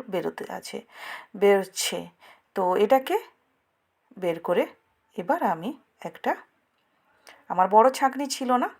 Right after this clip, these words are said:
তাই আমি ছানটা নিয়েছি, তাতে আমি জলটা ঝরিয়ে নিব। গাটা যেন শুকনো শুকনো হয়, জল যেন না জল জলে থাকে, তার জন্য ছানটাতে আমি এ করে নিলাম,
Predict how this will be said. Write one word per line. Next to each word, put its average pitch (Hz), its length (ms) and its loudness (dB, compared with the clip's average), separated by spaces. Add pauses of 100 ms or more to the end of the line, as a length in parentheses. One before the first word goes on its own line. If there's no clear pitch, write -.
তাই 165 200 -2
আমি 175 160 -12
ছানটা 233 380 2
নিয়েছি, 254 380 -4 (560)
তাতে 175 380 2
আমি 185 240 0 (120)
জলটা 175 400 2
ঝরিয়ে 160 360 -8
নিব। 156 180 -18 (2500)
গাটা 226 260 8
যেন 277 200 -2
শুকনো 220 340 -6
শুকনো 247 320 -6
হয়, 202 280 0 (440)
জল 175 280 0
যেন 196 260 -4
না 196 220 0
জল 214 260 2
জলে 233 220 0
থাকে, 165 340 -6 (440)
তার 160 220 0
জন্য 185 280 -6 (1400)
ছানটাতে 170 520 0
আমি 208 180 0
এ 156 40 -12
করে 175 240 -6
নিলাম, 196 240 0